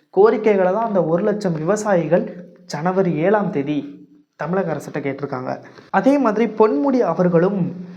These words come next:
இதே தகவலை தான் சொல்றாங்க. "எங்களுடைய கனிமங்கள், எங்களுடைய கனிமத்தை அழிச்சு உங்களுடைய கனிமங்களை நாங்க எடுக்க விட மாட்டோம். தமிழ்நாட்டிற்கு ஆனால் கனிமங்கள் தேவைதான்,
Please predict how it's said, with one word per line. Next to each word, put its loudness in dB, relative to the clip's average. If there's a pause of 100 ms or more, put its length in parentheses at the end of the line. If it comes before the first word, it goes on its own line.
(340)
இதே 0
தகவலை 0
தான் -4
சொல்றாங்க. -8 (400)
"எங்களுடைய 0
கனிமங்கள், 2
எங்களுடைய 2
கனிமத்தை 0
அழிச்சு 0
உங்களுடைய 2
கனிமங்களை 0
நாங்க -2
எடுக்க -4
விட -2
மாட்டோம். -2 (800)
தமிழ்நாட்டிற்கு 2
ஆனால் 0
கனிமங்கள் 0
தேவைதான், 2